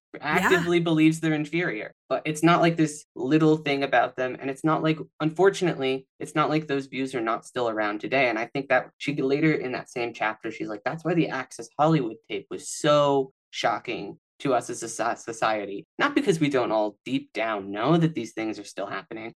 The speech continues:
Speaker 2: but because that it could happen so blazingly and openly, and that we would still then elect this guy to the highest position of power in the world."
Speaker 1: Yes.
Speaker 2: It hasn't changed that much.
Speaker 1: It hasn't. And I think what was lovely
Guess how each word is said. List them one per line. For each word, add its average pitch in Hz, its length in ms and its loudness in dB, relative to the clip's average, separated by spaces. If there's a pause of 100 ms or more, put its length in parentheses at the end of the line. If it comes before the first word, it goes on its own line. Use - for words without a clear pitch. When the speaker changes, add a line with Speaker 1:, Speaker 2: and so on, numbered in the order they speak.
(140)
Speaker 2:
but 202 160 -4
because 226 400 -4
that 240 120 0
it 165 120 0
could - 160 0
happen 180 640 0
so 180 520 2
blazingly 131 800 0
and 165 300 2
openly, 117 580 -4 (200)
and 139 100 0
that 135 100 0
we 143 100 -2
would 131 180 -6
still 143 440 -2
then 131 240 -2
elect 110 460 -4
this 110 160 -10
guy 104 220 -2
to 107 80 -6
the 98 40 -10
highest 107 460 -8
position 107 420 -10
of 104 140 -14
power 69 480 -8
in 62 140 -10
the 55 80 -8
world." - 340 -16 (360)
Speaker 1:
Yes. - 440 -8 (220)
Speaker 2:
It 175 120 0
hasn't 185 300 2
changed 107 360 -6
that - 200 -4
much. - 480 -10 (160)
Speaker 1:
It 214 200 -4
hasn't. 196 540 2
And 185 140 -2
I 196 100 -2
think 240 320 -6
what 220 140 -2
was 165 220 -8
lovely 180 540 -4